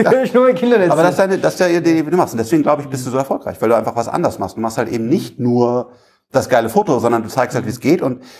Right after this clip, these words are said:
Speaker 2: und dieser, dieser, dieser Creator-Part, der ist ja riesengroß. Also das, das ist ja eigentlich das Schöne bei TikTok, was, glaube ich, auch die Leute total,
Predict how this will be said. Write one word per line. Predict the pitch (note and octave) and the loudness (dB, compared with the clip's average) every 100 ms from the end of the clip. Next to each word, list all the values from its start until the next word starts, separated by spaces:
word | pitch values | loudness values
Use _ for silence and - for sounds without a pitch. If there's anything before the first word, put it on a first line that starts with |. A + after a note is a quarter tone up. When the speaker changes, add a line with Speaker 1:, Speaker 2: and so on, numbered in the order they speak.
| - - | -20 -2
Speaker 2:
und | C3 A#2+ - | 0 0 -2
dieser, | A#2+ A#2 | 2 2
dieser, | G#2+ A2+ G#2+ | 2 2 2
dieser | G#2 A2 | 0 -2
Creator-Part, | - C3 A#2 D3 A3 F#3 A#2+ - F#2 F2 E2+ _ - _ | 0 -2 2 2 2 0 -2 -4 -4 -4 -10 _ -20 _
der | A#2 | 0
ist | A#2 | 0
ja | A2+ | -2
riesengroß. | A2 C3+ A#2 A2 D3+ A2 | 0 -4 -4 -4 -4 -4
Also | G#2+ G2 G#2 | -6 -8 -8
das, | G#2+ - - | -12 -16 -8
das | A#2 | -4
ist | C3 | 0
ja | D#3 | 0
eigentlich | C3 | 0
das | A#2+ | -6
Schöne | - E3 E3+ | -2 0 2
bei | A2+ | 0
TikTok, | - B2 A#2+ | -2 -6 -8
was, | A2 | -4
glaube | B2 G#2+ | -4 -2
ich, | |
auch | C3 | -6
die | D3+ | -4
Leute | D3 E3+ - | -2 -2 -6
total, | - F3+ _ - - D4 D#4+ E4 | -8 -8 _ -20 -12 -8 -6 -8